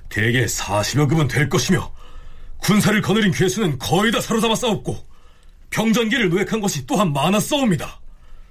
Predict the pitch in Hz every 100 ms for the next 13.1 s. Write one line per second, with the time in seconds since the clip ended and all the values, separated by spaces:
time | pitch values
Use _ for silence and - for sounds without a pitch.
0 | - - - - - - - - 127 127
1 | 127 120 123 - 98 101 127 123 131 127
2 | 127 143 123 147 110 127 151 156 151 131
3 | - 160 185 - 196 147 160 - 202 190
4 | 180 196 156 196 156 107 - - - -
5 | - - - 220 190 240 233 - 226 226
6 | 233 220 208 196 - 214 - 269 240 131
7 | - - - - - - - - - -
8 | 185 233 - 156 196 233 196 104 - -
9 | - - - 220 - 240 269 - 214 240
10 | 240 190 151 135 285 - 262 156 127 -
11 | - - - - 78 - - - - -
12 | - - - - - 120 104 113 113 95